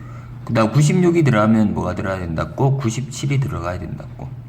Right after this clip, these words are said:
구십칠이 들어가면 구십칠 더하기 일도 들어가야 된다고. 구십팔.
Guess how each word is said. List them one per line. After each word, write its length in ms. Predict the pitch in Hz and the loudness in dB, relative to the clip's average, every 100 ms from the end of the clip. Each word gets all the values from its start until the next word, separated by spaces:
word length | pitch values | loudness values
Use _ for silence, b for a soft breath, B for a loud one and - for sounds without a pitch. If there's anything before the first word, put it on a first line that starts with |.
| B B B B B B B - | B B B B B B B 2
구십칠이 640 | 135 135 170 - 175 165 | 4 4 2 0 4 6
들어가면 640 | 113 101 107 95 113 117 | 6 6 4 4 2 2
구십칠 600 | 127 131 151 - 160 156 | 0 -2 -2 -2 2 4
더하기 300 | 147 113 113 | 4 2 0
일도 480 | - 107 107 120 117 | 2 2 4 2 0
들어가야 360 | - 78 90 90 | -2 -4 -4 -4
된다고. 460 | - - - - | -6 -8 -10 -12
구십팔. 520 | - - - - 87 | -12 -12 -12 -10 -10